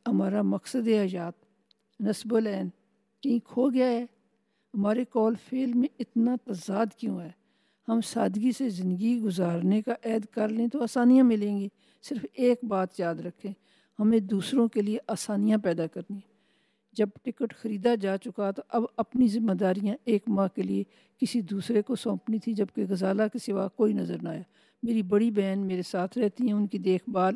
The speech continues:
علاج سب میرے ذمہ ہے۔ ویسے بھی ان کو میری اتنی عادت ہو گئی ہے کہ میرے بغیر اداس ہو جاتی ہیں۔ یہ ان کا بڑا پن ہے کہ انہوں نے خوشی سے مجھے جانے کی اجازت دے دی۔ پہلے ان کے لیے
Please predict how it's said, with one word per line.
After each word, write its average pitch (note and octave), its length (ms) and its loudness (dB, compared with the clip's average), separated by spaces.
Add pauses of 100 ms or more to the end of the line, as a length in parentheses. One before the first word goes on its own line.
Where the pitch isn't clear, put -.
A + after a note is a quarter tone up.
علاج F#3+ 300 0 (260)
سب G#3+ 240 -4
میرے G3 220 4
ذمہ E3+ 260 -4
ہے۔ E3+ 80 -6 (1080)
ویسے G#3 340 2
بھی A3+ 120 -2
ان A3+ 160 -2
کو - 240 -8
میری G3+ 360 2
اتنی A3+ 340 0
عادت G3 320 2
ہو F3+ 180 0
گئی F#3+ 160 0
ہے G3 80 0
کہ F#3+ 160 -12
میرے F#3 200 2
بغیر F3+ 340 2 (1300)
اداس F#3 360 0
ہو G3 100 2
جاتی F#3 380 -4
ہیں۔ - 200 -12 (640)
یہ B3+ 120 -2
ان B3+ 160 2
کا A3 120 0
بڑا F#3+ 280 2
پن F#3+ 280 -4
ہے G3 140 -4
کہ - 160 -12
انہوں A3 180 2
نے G#3 80 4 (140)
خوشی - 280 -2
سے A#3 140 0
مجھے G3 200 2
جانے F3+ 320 2
کی G#3 120 -4
اجازت E3 380 -2
دے E3 140 -4
دی۔ C#3+ 100 -10 (680)
پہلے G#3+ 280 4
ان G#3 120 0
کے A3 140 -4
لیے G#3 120 -2